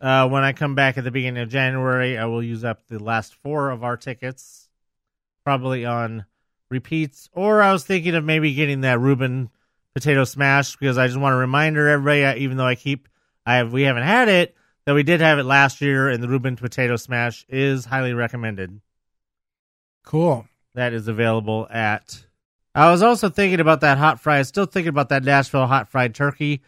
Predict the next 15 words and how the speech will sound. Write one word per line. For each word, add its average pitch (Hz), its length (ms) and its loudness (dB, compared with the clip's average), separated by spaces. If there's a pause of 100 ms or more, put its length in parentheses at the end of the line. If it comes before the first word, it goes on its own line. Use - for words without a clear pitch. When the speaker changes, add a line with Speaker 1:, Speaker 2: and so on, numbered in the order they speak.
(400)
Speaker 1:
but 143 100 4
I 160 80 8
don't 160 140 6
know, 156 120 4
it 143 120 2
just 165 160 0
looks 208 160 -2
so 226 160 2
plain 160 500 0
sitting 151 380 -2
there 151 260 0
on 131 160 -2
that 123 220 -4
piece 143 200 -6
of 113 140 -8